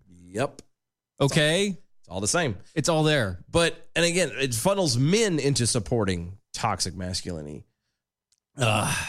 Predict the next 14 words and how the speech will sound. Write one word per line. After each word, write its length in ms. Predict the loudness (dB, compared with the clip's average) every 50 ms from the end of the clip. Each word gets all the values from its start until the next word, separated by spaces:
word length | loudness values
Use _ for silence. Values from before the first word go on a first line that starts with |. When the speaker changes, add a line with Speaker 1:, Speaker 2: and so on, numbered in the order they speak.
| -10 -6 -2
Speaker 1:
And 140 | 0 2 2
breaking, 420 | 2 2 0 0 -2 -2 0 2
and 200 | 2 4 2 2 2
breaks, 260 | 2 2 2 0 -2
breaks 300 | 0 2 2 2 4 2
up 120 | 0 0
relationships. 460 | 2 2 2 4 2 2 0 -2 -2 -4 -12 -8 0
This 180 | 0 0 2
part 160 | 2 0 2 2
right 80 | 2
here, 100 | 2 2
breaks 340 | 0 2 2 2 2 2 0
up 100 | 0 0
relationships. 720 | 2 2 2 2 2 0 -2 -4 -6 -10 -8 -8 -8 -8